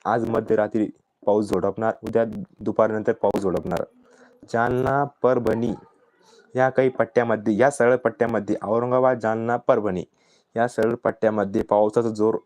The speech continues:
आज मध्यरात्रीपासून वाढत आहे. तीस तारखेपर्यंत या काही भागामध्ये खूप पाऊस झोडपणार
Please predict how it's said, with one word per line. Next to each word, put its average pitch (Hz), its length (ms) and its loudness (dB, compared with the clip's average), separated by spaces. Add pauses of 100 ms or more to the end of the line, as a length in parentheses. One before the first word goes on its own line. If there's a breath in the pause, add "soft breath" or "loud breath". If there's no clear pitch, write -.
(120)
आज 110 220 -2
मध्यरात्रीपासून 107 960 -4
वाढत 107 340 -2
आहे. 107 200 0 (400 soft breath)
तीस 135 240 -4
तारखेपर्यंत 113 560 0
या 107 220 2
काही 117 160 0
भागामध्ये 107 600 -2
खूप - 180 -4
पाऊस 113 280 0
झोडपणार 104 440 -2